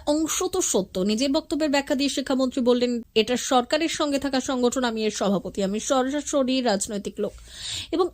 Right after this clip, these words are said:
আমার এখানে কোনো কলেজ বা বিশ্ববিদ্যালয় যদি কমিটি হয়, তাহলে আমি চাইবো আমার ক-, সংগঠনের লোকই থাক। তৃণমূল করেন বলে কেউ তো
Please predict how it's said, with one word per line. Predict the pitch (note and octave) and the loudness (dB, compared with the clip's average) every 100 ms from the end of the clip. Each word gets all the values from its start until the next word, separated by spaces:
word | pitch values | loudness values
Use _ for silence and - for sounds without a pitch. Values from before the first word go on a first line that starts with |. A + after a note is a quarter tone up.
| _ | _
আমার | A#3 A#3 B3+ F4 F4 | 2 2 4 2 0
এখানে | - D4+ D4 | 0 -2 0
কোনো | C#4+ C#4 | 0 0
কলেজ | C4+ C4 A#3+ B3 | 2 2 2 0
বা | A3+ | -2
বিশ্ববিদ্যালয় | A3+ - G#3 G3+ G3 F#3+ | -2 0 0 0 0 0
যদি | F#3+ | -2
কমিটি | F3+ F#3+ F#3 F#3+ | 0 -2 0 0
হয়, | F#3+ B3 A4 | 4 4 2
তাহলে | A4 E4 D#4+ | 0 2 2
আমি | D4+ | 0
চাইবো | C#4+ C#4+ A#3+ B3+ | 0 0 2 2
আমার | B3 A#3+ | 2 0
ক-, | B3+ A#3+ | -2 -4
সংগঠনের | - A#3+ A3+ A3+ A#3 A3+ | -2 0 0 0 -2 0
লোকই | A3 A3 D4 | 0 -2 -6
থাক। | - - - - - - - - | -6 -10 -16 -20 -20 -20 -8 2
তৃণমূল | D#4+ F4 A4+ | 4 4 4
করেন | A4+ F#4+ E4+ | 4 4 4
বলে | D#4+ D#4 | 4 4
কেউ | D4+ C#4 | 4 2
তো | C#4 C#4+ C#4+ | 4 4 4